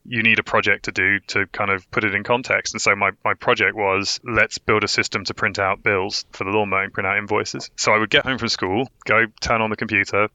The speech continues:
press a few keys, and it would run off the invoices for the lawns I was gonna go mow. Then I would go off, mow the lawn, fold this up, stick it through the letterbox, and, and wander off. And, and the business lesson there was,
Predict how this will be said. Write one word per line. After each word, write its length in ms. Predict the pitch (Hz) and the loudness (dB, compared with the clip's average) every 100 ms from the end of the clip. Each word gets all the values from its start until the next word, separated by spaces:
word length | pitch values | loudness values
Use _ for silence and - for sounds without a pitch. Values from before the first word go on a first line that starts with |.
| _ | _
press 240 | 131 - | -10 -8
a 40 | |
few 180 | - 120 | -4 -2
keys, 300 | 110 107 104 | 0 2 2
and 100 | 107 | 0
it 80 | 107 | -2
would 100 | 107 | -2
run 200 | 107 110 | 0 2
off 140 | 107 | 0
the 100 | - | 0
invoices 460 | 110 110 95 - 113 | -2 2 0 0 -4
for 80 | 107 | -2
the 60 | |
lawns 220 | 104 107 101 | 0 0 0
I 40 | |
was 100 | 92 | -2
gonna 160 | 92 92 | -4 -2
go 160 | 92 | -2
mow. 300 | 90 90 98 131 117 | 0 0 0 -2 -4
Then 160 | 110 110 | 0 2
I 60 | |
would 240 | 107 104 - - | 2 0 -4 0
go 240 | 127 120 | 4 4
off, 180 | 117 - | 2 0
mow 180 | 117 127 | 2 2
the 80 | 104 | 2
lawn, 400 | 101 104 113 113 | 0 0 -2 -6
fold 360 | - - 127 117 | -6 0 2 2
this 200 | 107 107 | 0 2
up, 200 | 113 - | 2 0
stick 200 | - 117 | -6 -4
it 80 | |
through 120 | - 107 | -4 0
the 60 | |
letterbox, 460 | 101 101 107 117 - | 2 2 2 0 -2
and, 180 | 110 117 - | -6 -6 -8
and 300 | 110 110 113 | -6 -6 -2
wander 280 | 113 123 | -2 2
off. 360 | 131 - - - - | 2 2 -8 -12 -6
And, 200 | 139 131 | -4 -2
and 140 | 143 123 | -2 -2
the 60 | |
business 360 | 113 208 175 - | 2 2 0 0
lesson 300 | 107 - 101 | 0 0 -2
there 240 | 101 110 | 2 2
was, 440 | 110 113 113 107 | 2 2 2 0